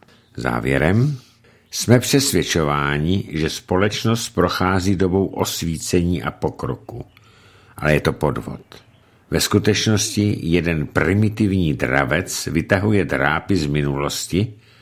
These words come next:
aby uchvátil lidstvo. Dříve či později prohlédneme, že jsme svědky vyvrcholení ďábelského spiknutí proti lidstvu.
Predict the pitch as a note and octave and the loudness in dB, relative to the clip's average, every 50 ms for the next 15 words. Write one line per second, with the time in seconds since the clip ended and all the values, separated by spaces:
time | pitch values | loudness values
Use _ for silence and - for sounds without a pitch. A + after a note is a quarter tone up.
0 | _ - _ _ - D2+ C#2 D#2+ - - - F#2+ - - - F#2 F2+ E2+ E2+ E2 | _ -20 _ _ -4 -2 -2 -2 -2 -2 -4 -4 -2 2 4 4 4 4 2 -2
1 | - - E2+ D2+ D2 D2+ C#2+ B1 A#1+ - - - - - - - - - _ _ | -2 -2 -2 0 0 0 -2 -4 -4 -6 -6 -6 -6 -8 -10 -12 -14 -16 _ _
2 | _ _ _ _ _ - - - B2 C3 C#3 C#3 C#3 - D3 - - B2 B2+ G#2 | _ _ _ _ _ -6 2 4 6 6 6 4 4 2 0 2 2 2 2 2
3 | F2+ E2 - D#2 D2 C#2+ C#2 C2+ - - F#2+ A2+ G2 F2 D#2+ D2 D2 C2+ C2+ C#2+ | 0 -2 -2 0 0 0 0 -2 0 0 0 2 2 0 0 0 0 -2 -2 -2
4 | D2 C#2+ C#2 C#2 A#1 - - C2+ D2 D2+ - - E2+ D#2+ - - - E2+ F#2+ F#2+ | -2 -2 -2 -4 -6 -8 -8 -6 -6 -6 -4 -4 -4 -4 -4 0 2 2 2 2
5 | - - - F#2 F#2 E2 E2+ F2 D#2+ F#2 F#2 - - F2 F2 F2+ F2+ F2+ F2+ F#2 | 0 -4 -2 -2 0 0 0 0 0 -2 -4 -4 -2 -2 0 0 0 2 2 0
6 | F2+ D#2 E2 D#2 D2 D2+ D2+ E2 E2+ E2 - - - F2+ E2+ E2 D#2 - - - | 0 0 0 0 0 -2 -2 -2 -2 -4 -4 -4 -2 -2 0 0 -2 -4 -8 -6
7 | - F#2 - - - F#2 F2+ F#2 - - F2+ - - E2 D2+ - E2+ D2+ C#2+ C#2 | -6 -6 -4 -2 -2 -4 -4 -2 -4 -6 -4 -2 -2 -2 -2 -2 -2 -2 -2 -2
8 | - - - - - - B1 - | -4 -4 -6 -6 -10 -12 -12 -14